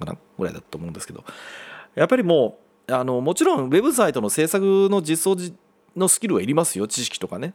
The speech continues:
まあ、あるに越したことはないんですけど、いざ、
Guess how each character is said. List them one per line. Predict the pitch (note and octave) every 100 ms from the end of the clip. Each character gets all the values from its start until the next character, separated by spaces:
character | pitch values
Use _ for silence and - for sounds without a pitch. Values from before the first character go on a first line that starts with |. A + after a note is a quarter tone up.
| -
ま | F3
あ、 | E3+ E3+
あ |
る | E3
に | G2+
越 | -
し | -
た | A2+
こ | -
と |
は | F2
な | F#2
い | F#2
ん |
で | E2+
す | -
け |
ど、 | F#2 - - - _ _ -
い | E4+
ざ、 | F4+ A#3+ B2+